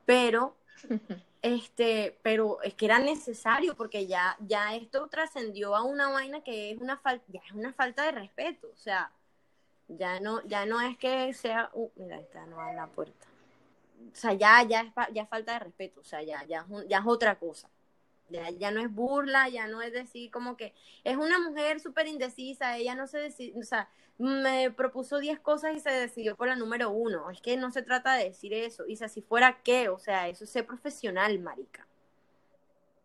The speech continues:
Speaker 1: Eso es ser
Speaker 2: Exacto.
Speaker 1: profesional.
Speaker 2: Sobre todo,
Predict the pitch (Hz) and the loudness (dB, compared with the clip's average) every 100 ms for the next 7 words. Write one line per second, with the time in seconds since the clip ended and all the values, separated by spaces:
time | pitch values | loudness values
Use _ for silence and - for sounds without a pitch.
0 | _ - 180 165 - - 165 165 156 254 | _ -2 0 0 -4 4 10 10 8 0
1 | 160 262 269 262 196 202 240 226 220 202 | 0 0 -2 -2 -2 8 10 10 12 12
2 | 233 - | 12 10